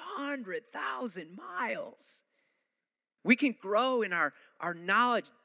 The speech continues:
deep knowledge of God through experience,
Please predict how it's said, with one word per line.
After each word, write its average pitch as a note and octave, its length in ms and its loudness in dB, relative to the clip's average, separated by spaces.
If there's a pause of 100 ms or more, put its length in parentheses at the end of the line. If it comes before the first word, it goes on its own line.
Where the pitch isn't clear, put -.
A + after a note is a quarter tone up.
deep B3+ 440 2
knowledge F#3+ 600 4
of C#3 180 -8
God F3+ 460 -2 (440)
through F3 140 2
experience, F#3+ 880 0